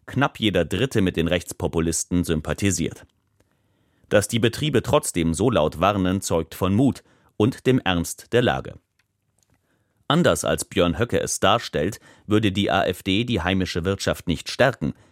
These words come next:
Im Gegenteil, ihre ausländerfeindlichen Parolen schrecken schon heute Fachkräfte aus dem Ausland ab.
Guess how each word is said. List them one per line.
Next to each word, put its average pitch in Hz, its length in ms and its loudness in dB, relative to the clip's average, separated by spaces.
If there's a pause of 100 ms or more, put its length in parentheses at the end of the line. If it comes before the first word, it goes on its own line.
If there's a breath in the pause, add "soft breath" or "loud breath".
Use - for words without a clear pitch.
(200 soft breath)
Im 143 180 2
Gegenteil, 73 540 0 (280 soft breath)
ihre 90 260 2
ausländerfeindlichen 104 920 2
Parolen 90 540 2
schrecken - 360 -4
schon 80 300 -2
heute 95 300 0
Fachkräfte 90 640 -2
aus 73 160 -2
dem 85 200 -4
Ausland 71 460 -2
ab. - 180 -4